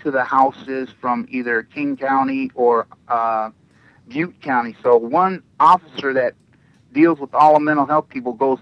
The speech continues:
three and four counties over just to talk to these people on a basis. On, on, on, on, I mean, and it is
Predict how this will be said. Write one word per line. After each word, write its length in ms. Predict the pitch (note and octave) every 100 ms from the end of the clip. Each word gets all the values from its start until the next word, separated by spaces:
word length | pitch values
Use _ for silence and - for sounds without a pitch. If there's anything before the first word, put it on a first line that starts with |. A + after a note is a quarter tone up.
| _
three 180 | D3+ D#3+
and 120 | C#3+
four 200 | D3 C#3
counties 420 | - D3 C#3+ B2+
over 260 | C#3+ C#3+ A#2+
just 220 | A#2 C3+ _
to 80 | -
talk 340 | - G#2 G2 _
to 60 |
these 160 | A#2+ A2+
people 420 | _ A2+ G#2+ G2+ - _ _ _ _
on 220 | - C3 A#2+
a 60 |
basis. 420 | A2 B2 B2+ - G#2+
On, 160 | A2+ A2
on, 280 | - A2+ A2
on, 480 | A2+ A2 - A2 G#2+
on, 180 | G#2+ -
I 60 | A#2
mean, 260 | A#2+ A#2
and 140 | A#2 A#2
it 120 | A#2+
is 120 | B2